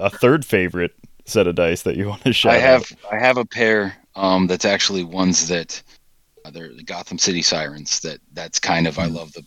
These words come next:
Speaker 2: the bright green color. Um, and I just love that book. So it stinks that it went away, but, you know. So that, that's probably my go-to pair if I can just pick one out, and then I can only have one.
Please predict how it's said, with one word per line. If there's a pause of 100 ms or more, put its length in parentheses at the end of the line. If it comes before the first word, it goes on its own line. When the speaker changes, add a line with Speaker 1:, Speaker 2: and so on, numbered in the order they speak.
Speaker 2:
the
bright
green
color. (520)
Um, (1400)
and
I
just
love
that (100)
book. (180)
So (640)
it (440)
stinks
that
it
went
away,
but,
you
know. (760)
So
that,
that's
probably
my
go-to
pair
if
I
can
just
pick
one
out,
and (140)
then
I
can
only
have
one.